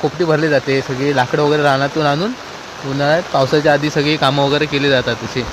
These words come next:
अशा प्रकारे सगळी लाकडं वगैरे भरली ठेवली जातात आणि ती पावसामध्ये वापरली जातात चूल पेटवण्यासाठी.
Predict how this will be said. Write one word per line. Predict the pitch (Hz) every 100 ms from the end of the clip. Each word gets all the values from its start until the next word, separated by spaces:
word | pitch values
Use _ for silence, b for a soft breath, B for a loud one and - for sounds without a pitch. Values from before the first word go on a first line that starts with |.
| - - - 131
अशा | 131 147
प्रकारे | 143 147 147
सगळी | 147 147
लाकडं | 139 143 143
वगैरे | 143 143
भरली | 135 143 156 147 -
ठेवली | 139 139 160
जातात | 147 180 220 - - 135
आणि | 143 147 - - 156
ती | 170 254 - -
पावसामध्ये | 139 - 151 151 202
वापरली | 175 170 156
जातात | 139 139
चूल | 131 147
पेटवण्यासाठी. | 139 127 123 127 127 117